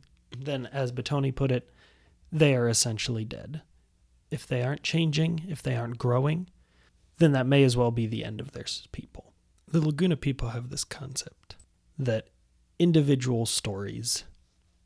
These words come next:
are all part of one big story, the story of their people in general, and that any given story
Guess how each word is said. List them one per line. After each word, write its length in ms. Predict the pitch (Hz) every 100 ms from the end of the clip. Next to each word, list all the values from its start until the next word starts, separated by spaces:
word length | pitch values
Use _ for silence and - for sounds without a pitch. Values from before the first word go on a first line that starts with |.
| _ _ _ _ _ -
are 560 | 127 107 104 - 135 - _ _ _ _ _ _ _ -
all 280 | 165 160 156
part 340 | - 147 135
of 200 | 123 117
one 340 | 120 117 110
big 360 | 104 113 107 117
story, 680 | - - - 92 - - - _
the 80 | -
story 380 | - 185 175 156
of 120 | 135
their 160 | 135 127
people 480 | - 127 - 117 113
in 140 | 117
general, 520 | 117 110 101 - - - - _ _ _ _ _
and 200 | 175 156
that 160 | 151 147
any 420 | - 180 175 165 131
given 480 | 143 156 151 135
story 640 | 120 - 165 127 120 117